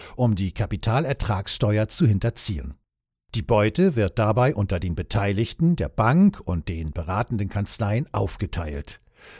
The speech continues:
Bei Cum-Ex läuft es genauso,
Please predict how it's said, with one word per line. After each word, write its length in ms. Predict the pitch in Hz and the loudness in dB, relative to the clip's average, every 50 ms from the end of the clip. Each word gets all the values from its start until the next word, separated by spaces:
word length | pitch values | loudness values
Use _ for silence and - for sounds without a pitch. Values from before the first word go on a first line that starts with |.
| - - | -6 0
Bei 260 | - 127 117 110 101 | 2 4 4 4 0
Cum-Ex 760 | - - - 226 220 208 - - 131 165 170 - - - - | -2 2 2 4 4 4 2 2 0 0 0 -2 -6 -6 0
läuft 240 | 127 127 135 - - | 2 2 2 2 2
es 160 | 156 - - | -2 -4 0
genauso, 760 | - 165 170 180 170 175 185 180 151 107 101 117 92 87 87 | 0 2 4 4 6 6 8 8 6 6 4 2 2 0 -2